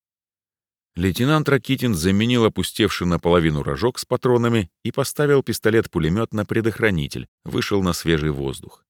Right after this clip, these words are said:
Радист уже вызывал оперативного дежурного и экспертно-криминалистическую группу. Подошёл один из бойцов оперативного отряда. «Оба милиционера в кустах, убиты ножом,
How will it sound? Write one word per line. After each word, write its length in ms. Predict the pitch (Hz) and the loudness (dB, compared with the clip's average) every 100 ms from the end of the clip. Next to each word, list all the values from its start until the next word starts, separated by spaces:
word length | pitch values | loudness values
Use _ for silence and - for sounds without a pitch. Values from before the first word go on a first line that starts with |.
| _ _ _ _ _ _ _ | _ _ _ _ _ _ _
Радист 480 | 82 95 110 117 - | 0 0 0 -2 -2
уже 220 | 95 107 | 0 2
вызывал 440 | 98 90 98 101 | 2 2 2 4
оперативного 680 | 92 95 92 - 98 90 87 | 2 2 0 0 0 2 2
дежурного 540 | 82 78 104 76 69 65 | 2 0 -2 -2 -4 -6
и 220 | - 80 | -4 -4
экспертно-криминалистическую 1500 | - - 95 87 87 82 87 82 82 82 - 80 82 - 85 | -4 -6 -6 -4 -4 -2 -2 0 0 0 -4 -8 -8 -8 -6
группу. 460 | 73 76 73 - - _ _ _ _ _ _ _ | -6 -4 -6 -8 -20 _ _ _ _ _ _ _
Подошёл 500 | 92 104 123 165 156 | -2 0 0 2 2
один 240 | 127 127 123 | 2 2 0
из 120 | 87 | 2
бойцов 480 | 85 82 123 123 - | 2 2 0 0 -2
оперативного 800 | 82 82 78 71 90 82 80 76 | -6 -2 -2 -2 -4 -2 -2 -2
отряда. 600 | - 80 - 73 58 57 _ _ _ _ _ _ _ _ _ _ _ | -4 -8 -6 -6 -6 -14 _ _ _ _ _ _ _ _ _ _ _
«Оба 280 | - 151 160 | 2 4 4
милиционера 640 | 165 156 - 143 165 160 | 4 4 2 0 4 4
в 80 | 135 | 4
кустах, 580 | 139 127 135 117 - - | -2 -4 2 2 2 -6
убиты 400 | 98 117 139 131 | -8 -4 -4 -4
ножом, 560 | 131 120 101 131 98 | -2 0 2 2 2